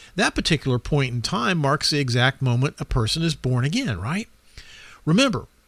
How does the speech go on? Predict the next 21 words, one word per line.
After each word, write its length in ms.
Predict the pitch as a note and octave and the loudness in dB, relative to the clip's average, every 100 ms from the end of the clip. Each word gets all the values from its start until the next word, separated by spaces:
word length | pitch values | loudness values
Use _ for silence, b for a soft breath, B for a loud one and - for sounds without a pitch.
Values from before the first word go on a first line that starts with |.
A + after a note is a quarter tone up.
| _ _ _ | _ _ _
one 280 | D3+ D#3 E3 | 2 2 2
cannot 560 | - D#3+ C3+ C3 A#2 A#2 | 2 2 4 2 0 0
be 140 | A#2+ | -2
a 60 | G#2 | 0
Christian 680 | - B3 - - G#2+ B2 - | 0 2 0 -2 -4 -4 -2
unless 540 | C#3 B2+ A2+ A#2+ - | 0 0 0 0 0
they 140 | D#3+ | 0
have 180 | E3 F#3 | 0 0
received 720 | A3 - A#2 G#2+ C3 - - | 0 2 2 0 -2 -6 -12
the 80 | D#3+ | -6
forgiveness 480 | F#3 E3 F3+ C3+ E3 | -4 0 0 0 -2
of 100 | D3 | -2
sins. 340 | - - - | -4 -6 -8
So, 360 | - - B3 - - B B B B | -6 -2 -2 -4 -12 B B B B
using 460 | C3+ F#3 B3+ C4+ B3+ | 0 2 2 2 2
this 200 | G#3+ - | 4 4
event, 520 | A3 A#2+ B2 F#2+ G#2 | 2 2 0 -2 -6
the 160 | C3+ B2+ | -2 -2
forgiveness 560 | - C3 C3 C3+ E3 F3+ | -2 -2 0 0 -2 0
of 100 | F3 | 0
sins, 480 | - G#2+ F2+ B2+ | 0 -2 -4 -8